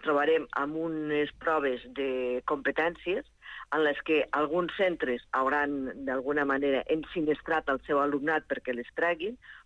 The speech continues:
però no s'hauran treballat de, efe-, de manera efectiva aquestes competències.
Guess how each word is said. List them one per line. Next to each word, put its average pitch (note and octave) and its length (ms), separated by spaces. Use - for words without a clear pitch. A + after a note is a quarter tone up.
però D#3+ 220
no D3 240
s'hauran D3+ 340
treballat C3 460
de, - 160
efe-, - 240
de C#3+ 100
manera C3 380
efectiva D3 720
aquestes C#3+ 560
competències. B2 800